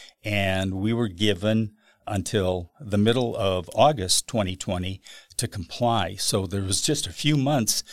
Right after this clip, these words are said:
to kind of look at, look at everything that, that they were proposing, which were major changes, and, um, you know, kind of get your act together as a college or university.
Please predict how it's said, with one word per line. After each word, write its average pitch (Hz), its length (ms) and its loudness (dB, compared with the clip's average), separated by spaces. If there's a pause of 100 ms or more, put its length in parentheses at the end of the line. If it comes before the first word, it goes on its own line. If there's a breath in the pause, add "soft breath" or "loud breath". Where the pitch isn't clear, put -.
(240 loud breath)
to 107 120 -4
kind 107 300 4
of 98 540 -2
look 101 280 -4
at, 92 220 -8
look 104 220 -6
at 107 100 -2
everything 104 420 -2
that, - 300 -4
that 95 180 -8
they 113 120 2
were 123 160 -2
proposing, 85 720 -10 (420 loud breath)
which 107 200 -2
were 127 100 2
major 123 360 2
changes, 90 600 -4 (280 soft breath)
and, 95 500 -2
um, 92 260 -6
you 110 120 -4
know, 92 100 -4
kind 101 200 0
of 80 60 -6
get - 200 -4
your 95 100 0
act 90 180 -4
together 90 460 -6
as 87 180 -6
a 85 60 -8
college 85 340 -8
or 87 40 -6
university. 87 640 -10